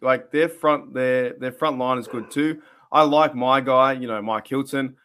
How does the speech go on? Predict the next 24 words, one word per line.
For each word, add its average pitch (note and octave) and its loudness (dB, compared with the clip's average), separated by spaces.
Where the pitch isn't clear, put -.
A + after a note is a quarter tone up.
I A2+ -6
like B2 0
their A#2 -8
secondary, C3+ 0
Bates A#2+ 0
and G#2+ -14
Bell. B2+ 0
Uh, G#2+ -2
even C3+ 0
Eli, C3 -4
E-, C3 -10
Eli B2+ 0
Apple. D3 -2
What's C3+ -10
his C#3 -8
name? C#3 -4
Chu-, D3+ -2
Chu-, - -10
I - -12
can't B2+ -10
remember. C3+ -8
Awuzie, E3+ 0
was F3 -8
it? F#4 -8